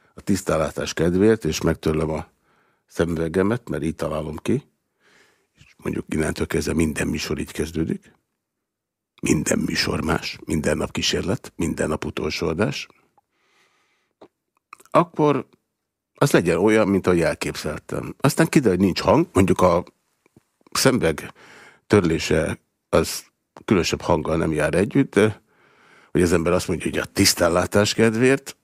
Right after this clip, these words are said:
az például már hanggal jár együtt. Nem így van. Lehet egy műsort kétszer elkezdeni.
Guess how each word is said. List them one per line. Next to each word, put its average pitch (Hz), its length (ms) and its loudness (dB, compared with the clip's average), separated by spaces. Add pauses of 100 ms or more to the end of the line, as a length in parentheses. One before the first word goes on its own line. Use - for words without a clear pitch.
az 135 180 2
például 135 440 2
már 131 180 0
hanggal 82 440 -2
jár 80 220 -2
együtt. - 400 -8 (800)
Nem 110 220 6
így 85 260 0
van. 80 220 -2 (1700)
Lehet 160 360 4
egy 92 540 2
műsort 95 360 4
kétszer 82 360 2
elkezdeni. - 720 -4